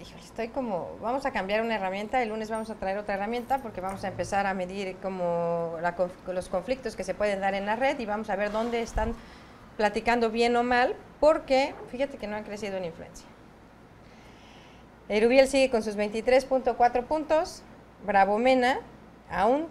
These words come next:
teniendo y llegando a ser trending topic, tiene siete punto dos de influencia, no está tuiteando mucho, no está contestando, y Encinas tiene once punto tres, no se mueve.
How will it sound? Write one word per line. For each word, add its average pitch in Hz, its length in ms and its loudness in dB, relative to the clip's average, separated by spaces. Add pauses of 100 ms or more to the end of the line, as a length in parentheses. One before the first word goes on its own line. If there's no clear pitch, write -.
(120)
teniendo 226 520 0
y 185 80 -4
llegando 208 420 0
a 202 40 -4
ser 214 220 -4
trending 220 480 -2
topic, 196 380 -2 (640)
tiene 196 280 -4
siete 196 320 -6
punto 214 300 -4
dos 220 160 -2
de 247 60 0
influencia, 262 460 2
no 247 120 -2
está 180 180 -8
tuiteando 196 440 -6
mucho, 285 520 -2
no 196 140 -8
está 185 180 -6
contestando, 233 600 -2
y 277 100 -2
Encinas 220 440 -2
tiene 196 280 -6 (120)
once 165 240 -12 (200)
punto - 260 -20 (120)
tres, - 460 -20 (120)
no 214 120 -6
se 220 140 -6
mueve. 180 200 -6